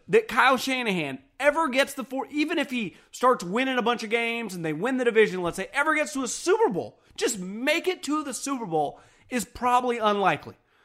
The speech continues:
Let alone the, I, th-, this is always my defense of Jim Harbaugh. The most incredible thing about Jim Harbaugh was he would win road playoff games. He'd go into Green Bay.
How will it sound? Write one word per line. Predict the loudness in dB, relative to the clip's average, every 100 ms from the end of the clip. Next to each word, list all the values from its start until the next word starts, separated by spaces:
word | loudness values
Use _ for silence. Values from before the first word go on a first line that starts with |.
| _ _ _ -18
Let | 2 6 6
alone | 6 2 2 0
the, | -2 0
I, | 0 -2 -4
th-, | -12 -12
this | -12 -4 -2
is | -2
always | 4 4 4 4
my | 4 2
defense | 2 -2 -2 -2
of |
Jim | -2 -2 2
Harbaugh. | 2 2 -2 -8 _ _ _ 0
The |
most | 8 8 6
incredible | -2 -4 -8 -2 4 4 4 -4
thing | -4 0
about | 2 2
Jim | 0 -2
Harbaugh | 2 2 2 0 0 -10 _
was | -6 -2
he | 0 0
would | 0
win | 0 -2 -2 -6 2
road | 8 10 10 6 2 -4
playoff | -2 -2 0 -4 -8
games. | -14 -14 -20 _ -8
He'd | -6 0
go | 8 8 8
into | 2
Green | 0 -2 -2
Bay. | -4 -10